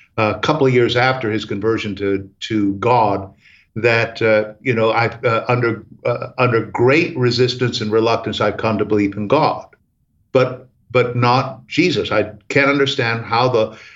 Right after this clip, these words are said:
the life and death of someone else, whoever he was two thousand years ago, could help us here and now."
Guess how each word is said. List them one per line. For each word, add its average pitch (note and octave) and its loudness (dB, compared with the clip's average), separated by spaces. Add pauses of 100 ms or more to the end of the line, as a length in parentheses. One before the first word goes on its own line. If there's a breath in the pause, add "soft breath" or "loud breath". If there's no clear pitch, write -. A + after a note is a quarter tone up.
(180 loud breath)
the A2+ 2
life A#2+ 2
and A#2+ 0
death A#2+ 0
of A#2 2
someone B2 0
else, G#2+ 0
whoever A#2 2
he B2+ 0
was A2+ 2
two C#3 0
thousand A#2 0
years A2+ -2
ago, A2 0
could G#2+ -2
help A2+ -2
us A2 -2
here A2 0
and G#2 -4
now." A2 0